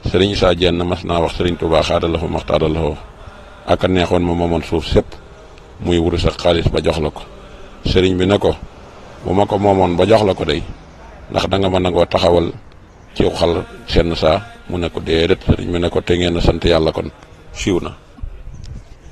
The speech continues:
Tomb téeméer ak fukk ak ñett. Waxi sëriñ bi ci soxna Faati Isa Diop, "Fa man suxsiha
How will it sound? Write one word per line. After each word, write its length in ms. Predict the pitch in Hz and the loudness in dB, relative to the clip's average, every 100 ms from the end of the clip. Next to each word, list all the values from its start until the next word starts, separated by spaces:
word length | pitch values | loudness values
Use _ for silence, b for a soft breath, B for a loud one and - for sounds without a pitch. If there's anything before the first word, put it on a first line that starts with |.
| - - | -20 -10
Tomb 240 | 107 98 98 | -6 -4 -2
téeméer 320 | - 92 92 | 2 4 2
ak 60 | - | -2
fukk 180 | - - | -2 0
ak 80 | 85 | 2
ñett. 240 | 85 - - - - - - | 2 0 -4 -8 -12 -16 -2
Waxi 180 | 92 92 - | 0 0 0
sëriñ 140 | 95 | 0
bi 100 | 90 | 0
ci 80 | 87 | -2
soxna 260 | 90 92 90 | 0 0 0
Faati 260 | 90 85 80 | 0 0 0
Isa 140 | 82 | -2
Diop, 180 | 82 78 | 0 0
"Fa 120 | 92 | 2
man 280 | 92 92 90 - - - - - - - - - | 0 -2 -6 -12 -16 -14 -10 -6 -6 -6 -8 -4
suxsiha 540 | - 104 - 98 87 | -2 -2 0 -2 0